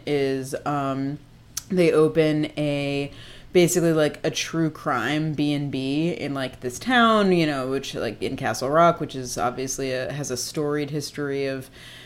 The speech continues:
many grisly, grisly murders. And, um, I think it's genius. Like, <laughs>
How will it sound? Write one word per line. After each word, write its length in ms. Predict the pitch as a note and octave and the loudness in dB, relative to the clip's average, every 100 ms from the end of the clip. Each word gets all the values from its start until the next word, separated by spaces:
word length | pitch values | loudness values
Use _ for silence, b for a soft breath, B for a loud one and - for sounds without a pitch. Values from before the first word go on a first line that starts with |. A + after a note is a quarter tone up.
| B B | B B
many 460 | F#3+ G3 G3+ F#3+ D#3+ | 8 10 10 8 6
grisly, 1000 | E3 D#3+ E3+ D3 E3 D#3 D3+ D3 D3 - D3+ | 4 4 4 6 4 6 6 4 0 -2 -6
grisly 480 | D#3 D#3+ F3 E3+ D#3+ | 0 0 2 2 2
murders. 640 | D3 B2+ B2+ C3+ D3+ C3+ - | 2 -2 0 0 0 -4 0
And, 840 | E3 D#3+ D#3 D#3 D3+ D3+ D3+ D#3 - - | 2 4 4 4 2 2 0 -2 -8 -2
um, 680 | D#3 D#3 D3+ D3 D3 D3 D3 - - - - | 2 2 4 2 0 -2 -4 -8 -20 -20 -2
I 520 | D3+ D#3 E3 G3 A#3 A#3+ | 2 4 4 4 2 0
think 240 | D#4 D#4+ | -4 -2
it's 240 | E4+ D4+ - | -2 -4 -8
genius. 1040 | D#3 D#3+ E3+ G#3 D#4 A4+ A4+ - - - - - | -4 -4 -2 -4 -4 -4 -6 -6 -10 -14 -12 2
Like, 280 | A3+ A3+ G#3+ | 6 6 8
<laughs> 320 | - - - | 6 4 6